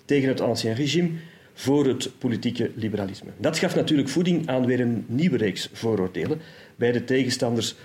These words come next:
van het politiek, eh, liberalisme, bij de voorstanders van het Ancien Régime, bij conservatieve krachten allerhande, namelijk dat de Joden eigenlijk de oorzaak waren van die burgerlijke revoluties en van alle andere ellende die de hun vertrouwde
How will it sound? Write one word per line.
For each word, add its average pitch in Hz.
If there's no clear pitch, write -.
van 110
het 120
politiek, -
eh, 101
liberalisme, 113
bij 107
de 98
voorstanders 110
van 101
het 98
Ancien 98
Régime, 135
bij 117
conservatieve 107
krachten 110
allerhande, 160
namelijk 131
dat 127
de 117
Joden 143
eigenlijk 139
de 165
oorzaak 160
waren 110
van 123
die 117
burgerlijke 110
revoluties 120
en 127
van 123
alle 123
andere 156
ellende 127
die 120
de 117
hun 135
vertrouwde 113